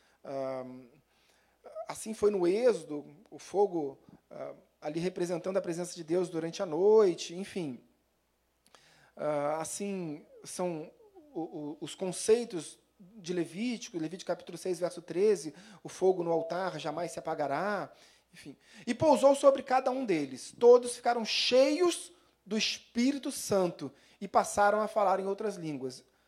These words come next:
Consequência do batismo com o Espírito Santo é o derramar de dons.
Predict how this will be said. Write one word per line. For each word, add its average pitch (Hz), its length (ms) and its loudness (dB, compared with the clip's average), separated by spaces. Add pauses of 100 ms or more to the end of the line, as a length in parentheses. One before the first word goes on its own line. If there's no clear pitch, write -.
(160)
Consequência 226 920 -4
do 165 100 -12
batismo 156 420 -6
com - 80 -20
o - 40 -16
Espírito 220 260 -14
Santo 214 360 -6 (380)
é - 120 -14
o 302 40 -12
derramar 190 460 -2
de 302 100 -10
dons. 185 480 -2